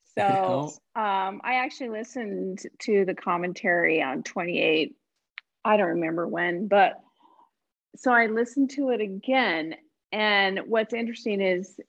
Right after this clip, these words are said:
Speaker 1: in the Doctrine and Covenants student manual, it says in there that strange act is the restoration of the gospel,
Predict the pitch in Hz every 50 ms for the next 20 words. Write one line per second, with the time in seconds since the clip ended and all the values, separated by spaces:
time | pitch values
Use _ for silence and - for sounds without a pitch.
0 | _ - 208 233 233 247 254 262 262 269 277 277 285 277 269 - - _ _ _
1 | _ _ - 190 208 220 202 202 190 190 214 214 - 240 220 202 - 240 214 202
2 | 202 180 - - - - - - _ 262 269 269 247 233 - - 185 190 196 202
3 | 202 214 214 202 190 165 151 151 143 139 160 202 - _ _ _ _ _ _ _
4 | _ _ _ _ _ _ _ _ _ _ _ _ _ - 214 220 214 - - 254
5 | 233 233 220 233 233 214 208 208 196 190 190 196 190 185 185 170 - - 190 170
6 | 160 - - - - - 220 214 202 196 185 170 175 - - 175 175 185 180 -
7 | - - 190 180 180 - 180 170 165 160 190 - - - 214 190 190 196 190 -
8 | 220 202 190 175 180 180 165 - 151 156 151 185 196 - _ - 302 311 330 339
9 | 349 339